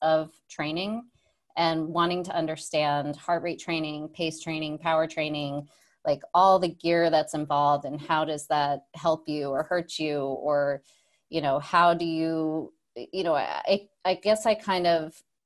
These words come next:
took lessons from my electrical engineering, uh, science background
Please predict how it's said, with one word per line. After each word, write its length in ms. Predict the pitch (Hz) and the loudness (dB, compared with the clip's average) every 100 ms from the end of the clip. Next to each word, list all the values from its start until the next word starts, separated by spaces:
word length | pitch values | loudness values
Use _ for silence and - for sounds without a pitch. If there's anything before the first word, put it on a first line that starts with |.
| _ | _
took 360 | - 208 202 - - - _ _ _ _ - | -2 2 2 -2 -20 -20 _ _ _ _ -8
lessons 600 | 180 180 - 175 165 170 | 0 2 2 -2 -4 -2
from 300 | - 156 156 | 0 2 2
my 340 | 151 151 151 - | 0 0 0 2
electrical 480 | 160 165 - 151 151 | 2 2 -2 -2 0
engineering, 760 | 143 143 175 190 175 160 156 - | 0 -4 -2 0 0 0 -2 -4
uh, 80 | - | -8
science 640 | - - 160 160 143 165 - | -8 -4 0 0 0 -4 -4
background 760 | 165 180 - 135 131 156 180 | -2 0 0 -2 -2 -4 -6